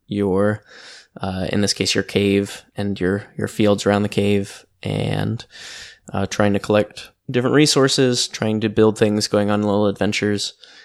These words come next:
And, uh, yeah, it's, uh, hits really well for me. I would definitely like to play some more of Rosenberg's games. Uh, almost got the opportunity to play Ora et Labora. Didn't quite get to play that one.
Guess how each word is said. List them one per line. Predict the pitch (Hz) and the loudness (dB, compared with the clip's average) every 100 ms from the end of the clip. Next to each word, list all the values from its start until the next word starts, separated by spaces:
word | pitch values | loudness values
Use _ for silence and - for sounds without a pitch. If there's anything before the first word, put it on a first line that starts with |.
| _ _ _ | _ _ _
And, | 98 98 98 98 101 101 101 - _ _ _ | 0 0 0 0 -2 -2 -6 -12 _ _ _
uh, | 101 101 101 | -4 0 2
yeah, | 117 113 - | 2 2 -4
it's, | - - - | -10 -6 -4
uh, | 110 104 101 - _ _ _ _ _ _ _ _ | 0 0 -2 -6 _ _ _ _ _ _ _ _
hits | - 120 117 | -6 -2 2
really | 110 | 4
well | 101 | 4
for | 98 95 | 2 -2
me. | 95 | -2
I | - 107 | 2 2
would | 101 | 2
definitely | 104 - 101 | 0 -2 -4
like | 104 | -4
to | - | -4
play | - 107 | -2 -2
some | - 107 | -2 -2
more | 104 | -2
of | 98 | 0
Rosenberg's | 104 104 107 107 101 - | 0 0 0 -2 -2 -4
games. | 104 101 104 - - | -2 -2 -4 -8 -6
Uh, | 101 98 95 117 _ _ _ _ _ _ - | -4 -2 -4 -8 _ _ _ _ _ _ 0
almost | 127 131 | 0 2
got | 117 113 | 0 2
the | 113 | 0
opportunity | 104 - 104 | 0 -2 -2
to | 104 | -2
play | 98 98 95 - _ _ - | 0 0 2 -2 _ _ 0
Ora | 98 104 | 4 4
et | 82 98 | 2 0
Labora. | 95 98 90 90 107 - - _ | -4 -2 -2 -2 -4 -8 -20 _
Didn't | 104 101 | -8 -4
quite | - 95 | -2 -4
get | 87 | -6
to | |
play | - 101 | -2 0
that | 95 | 2
one. | 92 98 95 | 0 -2 -4